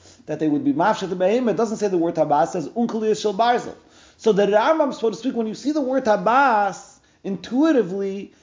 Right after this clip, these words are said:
from the Lashon Mishnah, Rashi is the more correct Pshat,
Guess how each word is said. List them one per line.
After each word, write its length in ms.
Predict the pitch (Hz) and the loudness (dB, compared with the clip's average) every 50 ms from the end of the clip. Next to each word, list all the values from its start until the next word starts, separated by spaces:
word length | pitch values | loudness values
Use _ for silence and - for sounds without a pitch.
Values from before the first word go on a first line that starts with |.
| _ _ _ - | _ _ _ -12
from 140 | 175 196 | -8 -4
the 60 | 196 190 | -2 0
Lashon 520 | 180 196 240 269 262 - 240 208 202 226 | 4 4 4 4 4 0 -2 -2 -2 -4
Mishnah, 580 | 262 285 - - 220 233 214 208 214 208 208 - - _ _ _ - | -4 -4 -6 -4 -4 -2 0 0 0 0 -4 -8 -20 _ _ _ -4
Rashi 520 | 123 135 160 165 196 254 339 320 - - | -2 0 2 4 4 4 4 2 2 2
is 160 | 320 359 - | 2 2 2
the 80 | 180 220 | 0 -2
more 260 | 208 196 196 185 185 | 0 2 2 2 0
correct 480 | - 175 165 160 143 139 - - - - | 0 0 0 2 0 0 -4 -12 -16 -10
Pshat, 320 | - - 151 113 90 82 | -4 -2 -2 -2 -4 -8